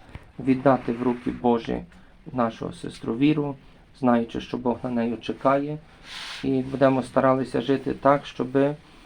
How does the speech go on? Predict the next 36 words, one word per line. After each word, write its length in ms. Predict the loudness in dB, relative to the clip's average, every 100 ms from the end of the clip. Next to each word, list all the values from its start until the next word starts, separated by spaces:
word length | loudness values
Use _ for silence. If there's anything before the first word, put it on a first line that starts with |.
| -20 -20 -14 -6
е, 180 | -4 -2
ми 180 | 0 2
теж 300 | 2 2 0
могли 260 | 0 -2
зустрітися 560 | -2 -8 -4 -6 -4 -6
з 100 | 0
нею 280 | 2 0 0
в 60 | 2
небі, 320 | 2 0 -10
щоби 540 | -10 -10 -4 -4 -4 -6 -6
вона 260 | -4 -2
не 120 | -4 -4
переживала, 760 | -4 -4 -4 2 2 2 -2 -6 -20 -20 -20 -20
що 180 | -6 0
її 200 | 2 0
діти, 400 | 4 4 4 2
родичі 500 | 2 2 0 -4 -6
десь 380 | -2 -2 -4 -12
дальше 460 | -2 0 0 -6
від 220 | -8 -6 0
Бога, 400 | 2 2 -2 -6 -12 -20 -20 -20 -20 -12
е, 200 | -6 -4 -6 -8
щоби 300 | -8 -4 0
не 100 | 0
переживала, 680 | 2 0 0 4 6 6 4
що 200 | 0 0
може 300 | 2 2 2
не 160 | 2 2
зустрітися, 680 | 0 -2 0 0 0 -6 -4
не 120 | -2
дай 140 | -2
Бог, 260 | -2 -4 -4
з 60 |
ними 240 | -2 -2 -2 0
в 40 |
небі. 300 | 0 0 -4